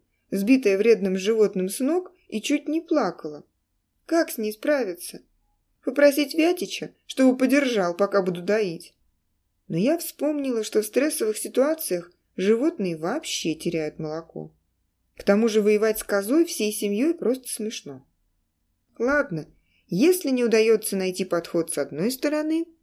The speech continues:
зайдём с другой. «Мань!» Я принялась разговаривать с козой, как с человеком, то есть проникновенно и безо всяких окриков, вроде «стой, зараза!». «У тебя же вымя болит от молока! Давай я помогу.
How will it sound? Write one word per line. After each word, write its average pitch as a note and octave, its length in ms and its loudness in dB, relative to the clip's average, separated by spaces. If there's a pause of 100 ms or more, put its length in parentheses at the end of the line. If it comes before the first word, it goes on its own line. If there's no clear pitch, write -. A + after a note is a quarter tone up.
(280)
зайдём E3+ 640 -2
с B3+ 60 -8
другой. D#3 760 -4 (840)
«Мань!» A3+ 600 -2 (380)
Я F#3 200 0
принялась G3+ 500 0
разговаривать F#3 600 2
с - 60 -8
козой, A#3+ 520 0 (120)
как C#4 200 -2
с - 80 -6
человеком, A#3 760 -2 (300)
то F#3 60 4
есть F#3+ 220 2
проникновенно E3+ 880 0
и G#3 180 -4
безо D#3 300 -2
всяких G#3+ 500 0
окриков, F3+ 560 2
вроде F3 400 2
«стой, F3 260 2
зараза!». E3 520 -2 (640)
«У G#3+ 100 -2
тебя A#3 320 0
же A#3 160 0
вымя A3+ 460 0
болит G#3 400 -2
от F3 140 -8
молока! G3 580 -2 (640)
Давай F#4+ 260 6
я E3+ 160 0
помогу. F#3 580 -4